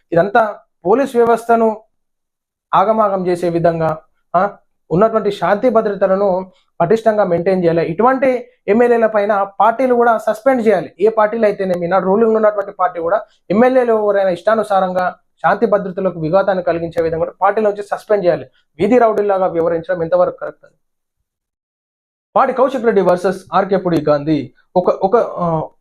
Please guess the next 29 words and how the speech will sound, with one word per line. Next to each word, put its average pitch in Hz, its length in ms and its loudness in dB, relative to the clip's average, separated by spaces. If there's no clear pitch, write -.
ఒక్కసారిగా 226 680 0
హీట్ 214 160 -2
ఎక్కిన 202 260 0
రాష్ట్ర 165 340 0
రాజకీయాలు. 147 600 -4
ఇద్దరు 196 220 2
నేతల 214 320 0
మధ్య 190 280 0
డైలాగ్. 180 380 2
ఆ, 156 180 -2
పిఎస్సి 247 260 2
చైర్మన్ 226 440 2
గా 202 80 4
నియమితులైన 190 880 0
గాంధీ 190 340 -2
తాను 208 160 2
ప్రతిపక్షంలోనే 214 840 0
ఉన్నా 190 200 0
అంటూ 185 300 0
కామెంట్. 151 480 -2
బగ్గుమన్న 185 400 2
బీఆర్ఎస్ 202 440 0
నేతలు. 185 380 -2
గాంధీపై 262 380 2
పాడి 208 300 0
కౌశిక్ 208 360 -2
రెడ్డి 185 260 2
సంచలన 185 420 0
కామెంట్లు. 147 520 -6